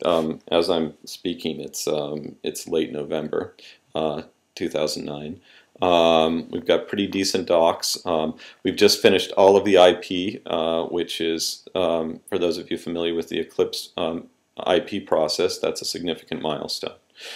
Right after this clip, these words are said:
Um, we're hoping to get on the Helios release train, and, uh, we're really working hard at, um,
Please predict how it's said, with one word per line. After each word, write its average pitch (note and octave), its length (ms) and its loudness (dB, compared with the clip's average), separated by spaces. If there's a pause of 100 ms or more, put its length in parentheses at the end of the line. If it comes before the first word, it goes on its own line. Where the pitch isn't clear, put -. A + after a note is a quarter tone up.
(240)
Um, F#2 440 8
we're F#2+ 140 6
hoping G#2+ 240 6
to G#2 80 4
get G2 140 4
on F#2 100 4
the F2+ 60 -2
Helios F#2 600 4
release F2+ 360 -4
train, F2+ 400 -6 (580)
and, E2+ 540 -2
uh, E2 360 2
we're F2+ 120 -2
really F#2 300 6
working F2+ 400 0
hard E2+ 380 4
at, D#2 300 -2
um, D#2 440 -4